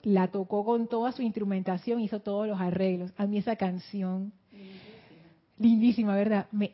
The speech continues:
Speaker 1: encanta, pero me encanta a un nivel que ustedes no lo pueden comprender. Entonces es, es como que yo le pedí a Carlos, "Pásamela, por favor, para ponerla al inicio de la clase". Y de una vez me dejó así llena de energía. Y esa,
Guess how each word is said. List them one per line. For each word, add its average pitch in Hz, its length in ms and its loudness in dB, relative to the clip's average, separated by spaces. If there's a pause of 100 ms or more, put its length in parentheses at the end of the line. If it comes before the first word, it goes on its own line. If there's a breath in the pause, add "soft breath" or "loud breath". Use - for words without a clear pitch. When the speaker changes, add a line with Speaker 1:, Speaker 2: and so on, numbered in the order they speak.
(120)
Speaker 1:
encanta, 196 1200 2
pero 196 180 2
me 202 100 4
encanta 226 680 4
a 214 120 0
un 196 140 0
nivel 214 220 0
que 220 80 -2
ustedes 214 220 2
no 208 80 -2
lo 202 120 -4
pueden 208 200 -2
comprender. 180 380 -4
Entonces 220 400 2
es, 233 260 2
es 226 140 2
como 233 320 0
que 196 240 0
yo 202 100 0
le 220 100 2
pedí 202 200 0
a 196 100 2
Carlos, 226 380 0
"Pásamela, 302 480 -4
por 233 140 -4
favor, 220 240 -2
para 233 160 0
ponerla 196 300 0
al 220 60 0
inicio 202 320 -2
de 214 120 2
la 185 140 0
clase". 202 520 0 (800 soft breath)
Y 214 100 4
de 208 80 8
una 208 160 6
vez 214 140 6
me 233 140 6
dejó 202 160 4
así 226 540 0 (640)
llena 226 380 4
de 214 140 4
energía. 196 460 2
Y 196 100 2
esa, 240 200 2